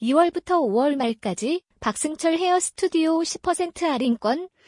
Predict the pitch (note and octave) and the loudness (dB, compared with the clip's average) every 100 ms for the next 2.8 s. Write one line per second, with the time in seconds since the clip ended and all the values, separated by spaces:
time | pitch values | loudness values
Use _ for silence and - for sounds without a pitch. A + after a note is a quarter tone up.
0 | - - - - F4+ D4+ G3+ D4 _ - | -20 -20 -16 -8 -4 -2 -2 -4 _ -4
1 | A3+ C4+ G#3+ B3 C#4+ A3 B3 A3+ C4+ E4+ | -4 0 0 0 -2 -2 0 0 0 0
2 | E4 - C#4 - - E3+ F3+ | -2 -2 -6 -8 -6 -4 -4